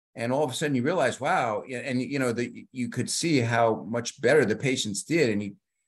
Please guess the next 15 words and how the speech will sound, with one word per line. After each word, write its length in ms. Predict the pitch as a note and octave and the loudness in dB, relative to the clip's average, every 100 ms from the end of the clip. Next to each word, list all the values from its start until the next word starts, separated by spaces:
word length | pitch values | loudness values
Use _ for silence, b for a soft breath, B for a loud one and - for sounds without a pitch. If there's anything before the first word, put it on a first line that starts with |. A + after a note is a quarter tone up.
| _ _ - | _ _ -2
I 160 | B2+ F#3+ | 2 2
think 320 | G3 B2+ A2+ | 2 0 0
it 120 | G#2 - | -6 -6
really 280 | B2 A#2+ G#2+ | 0 2 4
helped 300 | A2+ G#2+ - | 2 0 0
surgeons 400 | - A2+ G2+ G2 | 0 0 0 -8
appreciate 560 | - - A2+ G2+ G2 G2 _ _ _ _ _ _ _ | -8 -6 -2 0 -2 -4 _ _ _ _ _ _ _
their 200 | - A#2 | 0 0
patients, 640 | A2+ C3 A#2 A2+ G2 - - | 2 0 0 0 -4 -8 -6
what 200 | A#2 A#2 | -2 0
their 80 | A2 | 0
patients 400 | A#2+ A2+ G2+ - | 0 -2 -2 -4
went 240 | A2 A2+ | -2 -2
through 200 | G2 G2 | -2 -2
more, 320 | F#2+ G#2 G2+ | -2 -2 -4